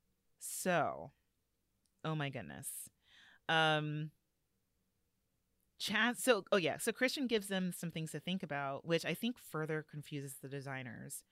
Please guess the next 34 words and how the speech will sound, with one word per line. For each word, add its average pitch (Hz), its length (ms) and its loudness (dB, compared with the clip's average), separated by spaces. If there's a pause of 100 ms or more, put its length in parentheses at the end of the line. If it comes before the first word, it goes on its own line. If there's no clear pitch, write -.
(440)
He 247 160 -2
goes, 214 320 4 (100)
"Okay, 220 440 0
so 185 600 2 (800)
fabric 220 480 6
choices 349 600 0 (240)
are 170 200 4 (160)
everything. 147 760 -2 (240)
Think 165 200 0
about 165 260 0
the 165 100 -2 (260)
feel, 180 500 4
the 143 120 -6 (160)
touch. - 540 -2
It 175 60 -4
has 165 180 0
to - 40 -14
be 175 80 -4
something 175 340 -4
that 160 200 -2
feels 170 220 0
great 165 320 2
on 240 140 4
the 196 60 2
body." 143 640 -2 (520)
And 170 120 0
for 190 140 -2
Chastity, 220 720 4 (240)
<laughs> - 260 -10
she's - 260 -2
like, 240 240 2 (160)
"Oh 240 60 -2
my 262 140 0
God." 190 400 4